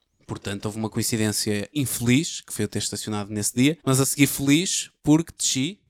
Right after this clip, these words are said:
tu não estavas a conseguir entrar, e o meu carro estava a ser rebocado, estava em cima do reboque, portanto ainda fui a tempo de pagar mais,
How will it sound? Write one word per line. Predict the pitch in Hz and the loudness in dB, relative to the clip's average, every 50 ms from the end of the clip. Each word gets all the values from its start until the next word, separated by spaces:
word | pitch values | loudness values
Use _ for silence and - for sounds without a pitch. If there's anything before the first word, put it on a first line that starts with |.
| _ _ - | _ _ -6
tu | - 117 | -2 -2
não | 113 113 | 0 0
estavas | 110 113 110 113 | 0 2 2 2
a | 113 | 2
conseguir | - 113 - 120 113 | 0 0 0 0 0
entrar, | 117 113 - 123 123 127 147 165 - - - - - | 0 0 2 2 4 2 2 0 -4 -14 -18 -8 -2
e | 139 | 2
o | 139 | 4
meu | 143 135 | 4 6
carro | 127 147 143 - | 6 4 2 2
estava | - 139 131 131 | 2 0 0 2
a | 127 | 2
ser | - - 120 | 0 0 -2
rebocado, | - 135 127 - 185 202 | -4 -4 -2 2 2 2
estava | 196 - 107 107 | 2 0 -2 -2
em | 107 | -2
cima | - - 107 107 | -2 -2 0 0
do | 104 107 | 0 -2
reboque, | - - 113 123 135 143 - | -2 2 4 4 4 4 2
portanto | - - 113 107 | -4 -4 -4 -2
ainda | - 113 110 | 0 0 0
fui | - - 117 110 | 0 0 0 0
a | 104 | 0
tempo | - 113 113 117 120 - - _ _ _ _ | 2 0 -2 -2 -4 -10 -18 _ _ _ _
de | - | -6
pagar | - - 117 113 123 113 | 0 0 4 4 4 4
mais, | 110 107 107 113 123 135 - - - | 4 2 -2 -4 -4 -6 -8 -12 -16